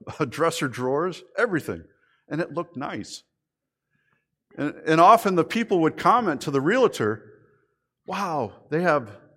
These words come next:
three kids or four kids," and I think we had three at the time.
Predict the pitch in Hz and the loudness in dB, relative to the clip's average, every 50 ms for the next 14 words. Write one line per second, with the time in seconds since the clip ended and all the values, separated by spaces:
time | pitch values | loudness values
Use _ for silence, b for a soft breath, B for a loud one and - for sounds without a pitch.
0 | _ _ - - - 185 175 180 - 170 175 196 196 170 135 123 120 - 110 104 | _ _ -12 -6 -6 -6 -6 -4 -4 -2 -2 -2 -4 -6 -12 -14 -14 -10 -8 -6
1 | 104 107 104 - - - _ _ _ - 156 170 175 165 - - 160 175 185 180 | -6 -6 -6 -8 -12 -20 _ _ _ -6 -4 -4 -4 -6 -6 -6 -6 -6 -6 -8
2 | 151 123 110 98 92 85 - _ _ _ _ _ _ _ _ _ _ _ - 123 | -10 -10 -10 -10 -10 -14 -18 _ _ _ _ _ _ _ _ _ _ _ -10 -8
3 | 117 139 123 123 107 98 - - - 123 110 95 - 98 - - 101 90 82 80 | -8 -6 -4 -2 -4 -2 -4 -6 -6 -4 -4 -4 -6 -8 -10 -8 -10 -10 -10 -12